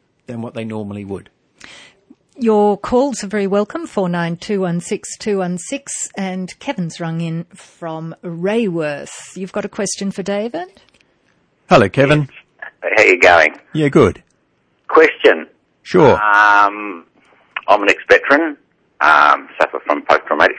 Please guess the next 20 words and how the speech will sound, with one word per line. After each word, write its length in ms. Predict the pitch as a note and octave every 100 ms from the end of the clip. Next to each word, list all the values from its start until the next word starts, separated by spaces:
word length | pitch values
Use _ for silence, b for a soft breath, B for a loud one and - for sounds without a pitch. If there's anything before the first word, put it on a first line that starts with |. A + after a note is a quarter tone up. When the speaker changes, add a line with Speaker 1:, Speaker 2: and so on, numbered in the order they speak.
| -
Speaker 3:
stress, 260 | A2+ C#3+ - - - _ _
and 360 | D#2 D#2+ D2+ C#2+ E2
anxiety 520 | D#2 D#2+ F2+ G2 F#2
is 80 | -
my 200 | E2 D#2+
main 640 | E2 F#2 F#2+ F2+ F2 E2 _ _ _ _ _
issue. 420 | F#2+ - - F4+ - _ -
Speaker 1:
Yes. 220 | A2+ C#3 - - _ _ D2+
Speaker 3:
Um, 640 | D#2+ D#2+ D#2+ D#2+ D#2 D#2 _ _ _ _ _ _ _ _ _ -
what 320 | F#2+ A2+ - G#2+
you 260 | G2 F#2
are 160 | F2 D#2+ -
saying 380 | F2+ F2 E2+ E2
is 100 | D#2 -
confusing 720 | D#2 D2 F2+ F2+ E2+ C#2 C2
me. 280 | C#2+ F2+ A2 b b
Speaker 1:
Yes. 220 | B2 - - - - D2
Speaker 3:
Uh, 440 | C#2+ C#2+ C#2 C#2 -
because 560 | D#2+ - F2+ E2 D#2+ - - _ _ _ _ _ _ _ _ _ _ _ _ _ _ _ _ _ _ _
if 100 | -